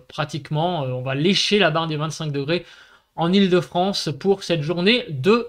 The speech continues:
euh, samedi. Alors dès dimanche, le matin évidemment il fera, euh, de nouveau, euh, doux puisqu'on aura eu une après-midi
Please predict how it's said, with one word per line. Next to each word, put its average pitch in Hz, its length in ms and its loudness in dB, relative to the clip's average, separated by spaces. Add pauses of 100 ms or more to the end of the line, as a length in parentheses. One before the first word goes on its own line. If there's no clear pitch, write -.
(160)
euh, 151 100 -6
samedi. 175 800 0 (760)
Alors 180 200 6
dès 285 120 4
dimanche, 233 560 4 (220)
le 180 180 6
matin 208 340 2
évidemment 170 640 0
il 156 120 -4
fera, 151 440 0 (140)
euh, 143 160 -2
de 143 160 -2
nouveau, 156 640 0 (100)
euh, 127 300 -4
doux 196 480 4
puisqu'on 131 760 -6
aura 139 260 0
eu 147 140 2
une 139 100 0
après-midi 151 720 0